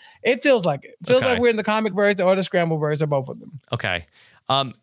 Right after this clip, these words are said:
Speaker 2: and then also Watch and Tell also said, uh, can't, uh, going back to the season premiere, Stoned P S L was epic. Just some trivia.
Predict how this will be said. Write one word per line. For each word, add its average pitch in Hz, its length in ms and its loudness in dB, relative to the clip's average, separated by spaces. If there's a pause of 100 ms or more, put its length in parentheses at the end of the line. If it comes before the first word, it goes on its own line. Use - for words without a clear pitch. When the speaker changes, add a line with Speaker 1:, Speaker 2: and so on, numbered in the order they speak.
(120)
Speaker 2:
and 170 140 0
then 254 80 2
also 262 240 2
Watch 170 380 0
and 240 140 0
Tell 143 320 2
also 147 280 0
said, 120 320 0
uh, 123 180 0
can't, 190 440 -2
uh, 151 480 2
going 185 180 0
back 190 180 0
to 202 100 -2
the 170 80 0
season 190 320 2
premiere, 170 480 2 (240)
Stoned 220 680 0
P 220 220 0
S 208 200 -2
L 170 260 2
was 160 300 0
epic. 139 440 -2
Just 160 200 -2
some 170 120 -2
trivia. 156 560 2